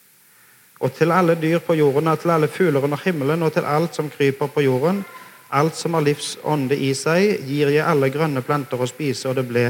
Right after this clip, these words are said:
slik. Gud så på alt han hadde gjort, og se, det var svært godt. Gud skapte mennesket. Eh, og hvis du ser rundt deg og ser på naturen, ser på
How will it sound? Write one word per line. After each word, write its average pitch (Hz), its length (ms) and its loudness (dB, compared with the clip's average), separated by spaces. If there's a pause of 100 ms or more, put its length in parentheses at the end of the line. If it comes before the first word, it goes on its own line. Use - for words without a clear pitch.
(120)
slik. - 480 -10 (680)
Gud 175 300 2
så 156 220 0
på 160 180 -4
alt 156 320 -2
han 151 140 -2
hadde 151 160 -2
gjort, 175 280 -2
og 147 120 -4
se, 175 220 2 (760)
det 131 100 0
var 147 140 0
svært 131 720 -6 (280)
godt. - 400 -8 (1300)
Gud 165 260 2
skapte 147 480 -2
mennesket. 123 440 -4 (1900)
Eh, 156 300 2 (240)
og 160 80 2
hvis 160 100 2
du 185 80 -4
ser 196 320 0
rundt 175 320 0
deg 185 320 0
og 156 80 0
ser 165 240 0
på 175 160 0
naturen, 180 720 0
ser 143 240 0
på 147 220 2